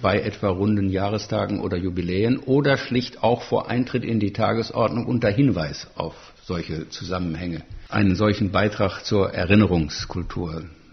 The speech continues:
äh, äh, leistet. Als jemand, der sich Kunst und Kultur besonders, äh, verbunden fühlt,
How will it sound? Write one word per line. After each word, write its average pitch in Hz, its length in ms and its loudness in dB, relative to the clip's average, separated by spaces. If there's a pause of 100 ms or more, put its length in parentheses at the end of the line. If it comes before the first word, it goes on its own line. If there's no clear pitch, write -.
(160)
äh, 98 40 -8
äh, 90 420 -6
leistet. 80 540 -10 (360)
Als 110 240 0
jemand, 120 400 6
der 110 300 6 (640)
sich 107 400 -2
Kunst 160 340 4
und 123 120 6
Kultur 143 540 8
besonders, 120 720 6
äh, 107 300 2
verbunden 120 540 4
fühlt, 139 500 4